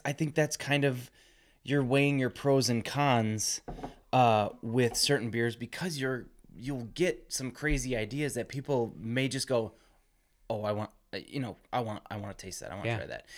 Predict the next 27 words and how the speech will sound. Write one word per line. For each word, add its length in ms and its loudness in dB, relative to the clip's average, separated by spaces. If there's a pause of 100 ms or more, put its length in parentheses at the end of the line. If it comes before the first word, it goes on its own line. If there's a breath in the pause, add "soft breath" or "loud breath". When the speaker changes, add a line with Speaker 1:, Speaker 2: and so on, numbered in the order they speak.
(140 loud breath)
Speaker 2:
This 120 0
Speaker 1:
And 80 2
Speaker 2:
is 80 0
Speaker 1:
crowd-, 260 2
Speaker 2:
really 180 2
good. 260 0
Speaker 1:
Yeah, 200 0
it 40 -6
is. 360 -4
And 140 -2
crowdfunded 680 0
beer 440 0
can 260 -6
be 120 -2
hit 220 -6
or 60 -2
miss 260 -8
like 160 -10
that. 260 -12 (380 loud breath)
Just 220 -4
like 180 -4
crowdfunding 540 -4
a 20 -2
lot 220 -6
of 80 -12
things. 160 -8
Speaker 2:
Crowdsourced. 640 -2